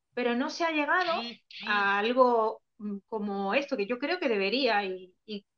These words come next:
y de hecho estoy en ello, una argumentación jurídica sobre por qué creo que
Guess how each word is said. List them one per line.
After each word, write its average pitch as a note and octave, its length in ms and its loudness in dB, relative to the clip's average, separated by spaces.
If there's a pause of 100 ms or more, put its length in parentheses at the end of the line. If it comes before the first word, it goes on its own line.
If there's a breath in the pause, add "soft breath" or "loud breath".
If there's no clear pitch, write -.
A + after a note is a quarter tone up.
(180)
y G3+ 140 -8
de G3+ 140 2
hecho B3 600 -2 (220)
estoy A3+ 360 -4
en G#3 140 0
ello, B3 200 2
una G#3 140 0
argumentación G#3+ 640 -4
jurídica B3 460 -2
sobre G3 300 -6
por F#3+ 220 -8
qué A3 180 -2
creo B3 400 0
que G3+ 320 -2